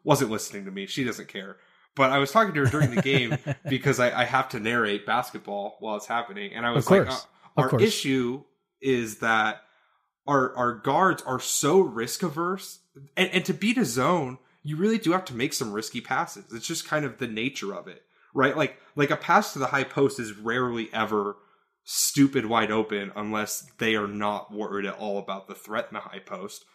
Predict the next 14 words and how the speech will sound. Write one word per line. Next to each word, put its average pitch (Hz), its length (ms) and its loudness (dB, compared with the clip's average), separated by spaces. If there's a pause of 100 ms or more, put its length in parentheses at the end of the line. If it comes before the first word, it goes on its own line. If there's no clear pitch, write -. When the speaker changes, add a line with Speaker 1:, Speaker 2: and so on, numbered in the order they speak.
(280)
Speaker 1:
Um, 101 400 -2 (220)
U 127 200 4
W 147 220 4
zone 123 240 0
specifically, 110 640 -4
I, 101 180 0
I 104 140 -6
wrote 113 200 -2
about 104 240 -4
this, 104 180 -8
that 101 140 -10
it's 101 120 -12
kind 120 220 -6
of, 98 100 -12